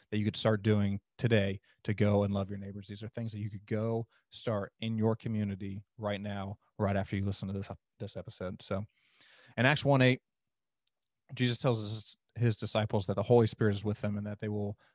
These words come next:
be his witnesses in Jerusalem, Judea, Samaria, and to the ends of the earth. So that model basically means that they're going to share the gospel in their local city, in their province and country,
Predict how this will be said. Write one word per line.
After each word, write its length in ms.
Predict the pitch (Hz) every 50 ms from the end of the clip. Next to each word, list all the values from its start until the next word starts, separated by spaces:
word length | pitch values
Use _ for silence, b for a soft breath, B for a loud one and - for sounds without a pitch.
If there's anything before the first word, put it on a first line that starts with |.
| b _ -
be 160 | 131 127 123
his 180 | 117 120 104 104
witnesses 560 | 101 117 117 113 110 - 127 120 117 110 110
in 320 | 113 113 104 104 104 101 - -
Jerusalem, 720 | - 104 104 104 104 117 139 - - 170 160 165 165 165 - _ _ _ _
Judea, 420 | - 117 101 117 117 123 123 120
Samaria, 600 | 117 - - 104 107 113 117 117 117 117 117 117 -
and 80 | 113
to 100 | 110 -
the 160 | 98 110 - -
ends 180 | 107 107 101
of 60 | 104
the 120 | 104 101 101
earth. 200 | 101 104 - _ _ - - _ _
So 320 | - - - 107 107 101 104
that 140 | 107 120 135
model 320 | 131 127 127 123 113 113 -
basically 360 | 127 123 123 - 117 120 120
means 280 | 117 117 113 113 104 107
that 240 | 113 104 101 B B B B B B _
they're 120 | - 120 127
going 140 | 127 139 131
to 60 | 113
share 200 | - - 123 120
the 60 | 110
gospel 400 | 101 113 110 120 - - 120 113
in 80 | 107 101
their 140 | 98 98
local 240 | 98 110 120 - -
city, 420 | - - - 151 160 165 156 151 b b b b b b -
in 140 | 117 110 107
their 180 | 104 101 98
province 480 | 95 - - 113 117 113 117 113 107 -
and 120 | 98 98
country, 540 | - 127 123 120 - - 127 127 123 120 117